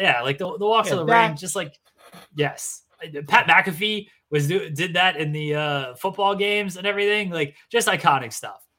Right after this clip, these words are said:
Speaker 1: Scott Hall. So, uh, rest in peace, Scott Hall, Razor Ramon, and a sad time on, on Monday. Very sad time. Uh, Throwback says, uh, he says they're facing each other. We have a, a pint to be on,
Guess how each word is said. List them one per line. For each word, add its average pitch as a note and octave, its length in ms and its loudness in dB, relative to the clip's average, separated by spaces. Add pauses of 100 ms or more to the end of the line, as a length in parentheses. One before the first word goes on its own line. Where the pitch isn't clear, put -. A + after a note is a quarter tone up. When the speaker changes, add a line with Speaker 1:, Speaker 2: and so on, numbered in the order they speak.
Speaker 1:
Scott G#2 320 -10
Hall. G#2+ 300 -18
So, A2 440 -10 (320)
uh, B2 160 -4
rest E3+ 220 2
in F3 80 -4
peace, D#3 440 -2 (140)
Scott C3+ 280 -4
Hall, C3 400 0
Razor B2+ 260 -6
Ramon, B2 560 -8 (180)
and G#2+ 460 -14 (260)
a - 80 -18
sad D3+ 240 -4
time A2+ 360 -4 (180)
on, G#2 340 -16
on G2+ 140 -16
Monday. G2+ 400 -18 (160)
Very G2+ 140 -12
sad - 200 -16
time. G#2 280 -18 (400)
Uh, D3+ 420 2
Throwback F3 320 4
says, D#3+ 460 2 (320)
uh, B2+ 140 -4
he C3+ 60 -2
says E3+ 160 0
they're E3+ 120 2
facing A3+ 340 4
each F3+ 160 2
other. B2+ 320 2 (240)
We C3 80 -10
have C3 120 -6
a, B2+ 100 -6
a A#2 140 -8
pint D3+ 280 -4
to C3+ 100 -8
be B2 180 -8
on, G#2+ 320 -8